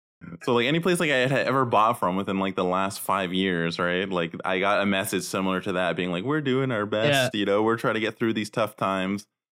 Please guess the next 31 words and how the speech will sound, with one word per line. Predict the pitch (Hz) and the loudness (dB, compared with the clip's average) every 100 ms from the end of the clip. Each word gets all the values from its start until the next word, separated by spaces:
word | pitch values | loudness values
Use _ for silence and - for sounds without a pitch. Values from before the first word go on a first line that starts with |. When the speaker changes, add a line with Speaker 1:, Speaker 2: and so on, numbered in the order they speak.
| _ - | _ -10
Speaker 1:
and | 104 | -6
stuff | 104 104 | -2 2
like | 151 127 | 2 2
Speaker 2:
Have, | 95 | 2
this | - | 2
Speaker 1:
that. | - | 2
Speaker 2:
is | |
because | 160 165 165 | 0 -2 0
of | 147 | 2
all | 147 147 | 4 4
your | 139 | 4
online | 139 151 147 139 | 4 4 4 2
shopping. | 135 151 156 - - 151 123 - | 2 0 0 0 0 -2 -4 -2
Speaker 1:
<laughs> | 127 - - - | -4 -6 -12 -2
Speaker 2:
<laughs> | - - - - 135 - | -2 -2 -6 -12 -16 -4
Shout | - 190 202 | 2 4 4
out | 220 | 2
to | - | 4
that | 214 208 | 2 4
<laughs> | |
online | 233 220 233 214 | 2 4 4 4
shopping | 202 214 247 254 190 | 2 2 2 0 0
episode. | 160 156 - | 0 0 4
Speaker 1:
Oh, | 107 120 117 | 6 8 8
yeah, | 113 113 98 95 - - | 8 6 4 2 -2 -2
yeah. | 104 98 92 | 2 2 2
Well, | 92 98 | 2 4
online | 95 123 123 113 | 4 4 4 2
shopping | - 107 107 104 98 | 2 2 2 -2 -2
has | 92 90 | -4 -2
gotten | 87 71 87 85 | -2 0 0 -2